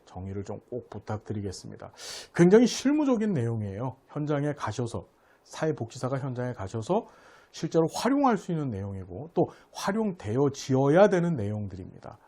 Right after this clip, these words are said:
그러니까 "야, 이거 꼭 필요한 거다. 어, 그러니까 공부 제대로 한번 해보자"라고 하는 마음 가지고서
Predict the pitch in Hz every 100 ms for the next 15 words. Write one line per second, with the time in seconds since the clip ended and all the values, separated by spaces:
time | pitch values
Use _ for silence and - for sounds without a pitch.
0 | _ 117 110 107 156 - - - - -
1 | - 131 107 175 226 294 - - - 269
2 | 247 233 185 180 - - - - - _
3 | _ - 123 127 147 165 123 127 151 -
4 | 147 175 151 135 127 110 107 95 110 117
5 | 117 120 110 107 110 107 101 107 104 107
6 | 147 254